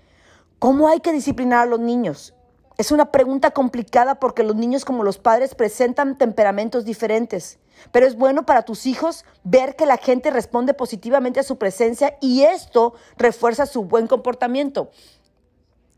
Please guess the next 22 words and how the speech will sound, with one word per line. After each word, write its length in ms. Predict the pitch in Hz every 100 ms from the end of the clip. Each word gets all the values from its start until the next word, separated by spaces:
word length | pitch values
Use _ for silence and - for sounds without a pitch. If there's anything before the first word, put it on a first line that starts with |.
| _
Yo 160 | - 262
recuerdo 400 | 285 285 262 277
cuando 200 | 262 220
mi 100 | 214
madre 200 | 220 226
me 120 | 240
decía, 420 | 220 269 226 - -
"Cuando 220 | 214 202
usted 240 | - 294
visite 380 | 302 277 285 294
a 140 | 262
alguien, 320 | 254 254 294 285
usted 420 | 226 - 262 269 -
siempre 600 | - 277 269 233 185 - _ _
sea 440 | - 254 202 - -
amable 640 | 196 226 311 339 302 - _ _ _ -
y 120 | 220
sea 280 | - 220 220
hacendosa". 840 | 214 202 - 180 180 185 175 147 - _
Es 140 | 233
decir, 440 | 233 247 233 165 - _ _
siempre 720 | - - 277 320 320 330 330